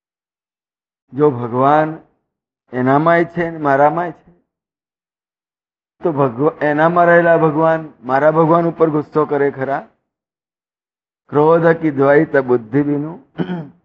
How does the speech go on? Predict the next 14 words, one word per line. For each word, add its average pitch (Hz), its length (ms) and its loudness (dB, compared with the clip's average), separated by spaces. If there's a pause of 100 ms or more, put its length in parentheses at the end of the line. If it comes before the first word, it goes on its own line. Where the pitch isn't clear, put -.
(140)
<clears throat> - 800 -20
જ્યાં 156 280 0
દ્વૈત 139 340 0
હોય, 104 200 -18 (1800)
કે 156 80 4
જ્યાં 180 600 0 (960)
સામો 170 300 2
માણસ 175 320 2 (160)
પરાયો 156 400 4
લાગતો 151 520 2
હોય, 143 340 0 (140)
દુશ્મન 139 340 -4
લાગતો 151 500 -2
હોય 131 320 -2